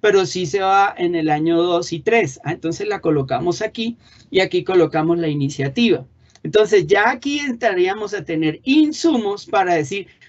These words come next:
puede que hoy no tengamos una aplicación de P Q R, pero dentro de dos años proyectamos que ya tengamos una aplicación de P Q R. Ahora, entonces,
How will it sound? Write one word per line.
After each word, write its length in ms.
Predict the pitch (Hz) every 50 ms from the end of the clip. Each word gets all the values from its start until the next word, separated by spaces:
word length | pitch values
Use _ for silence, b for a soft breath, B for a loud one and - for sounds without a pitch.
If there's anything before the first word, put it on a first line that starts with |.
| b b -
puede 360 | 202 208 220 240 254 262 269
que 160 | - 262 262 233 220 214
hoy 360 | 202 214 226 285 - - - - - -
no 320 | 175 180 196 208 214 208
tengamos 520 | 240 247 262 269 277 247 220 214 208 165
una 160 | 196 196 202 208
aplicación 440 | 208 196 165 - 156 139 160 156
de 100 | 170 185
P 180 | 175 214 214 -
Q 140 | - 233 202
R, 260 | 175 170 185 226 233 _ b b b b b _
pero 280 | - 220 226 233 247 254
dentro 320 | 254 247 - - 233 233
de 80 | 233 254
dos 140 | 262 233 269
años 360 | 226 180 202 220 254 262 -
proyectamos 720 | - 247 214 175 156 147 139 - 170 170 180 190 175 -
que 180 | - 202 175
ya 240 | 156 196 190 202 214
tengamos 440 | 220 233 226 233 226 220 220 208 -
una 180 | 214 208 214 214
aplicación 540 | 208 214 202 175 - 160 151 139 156 151
de 100 | 160 175
P 160 | - 170 160 135
Q 140 | 147 170
R. 160 | 196 226 - -
Ahora, 340 | 131 131 131 135 156 196 208
entonces, 440 | 151 - 185 185 180 196 190 -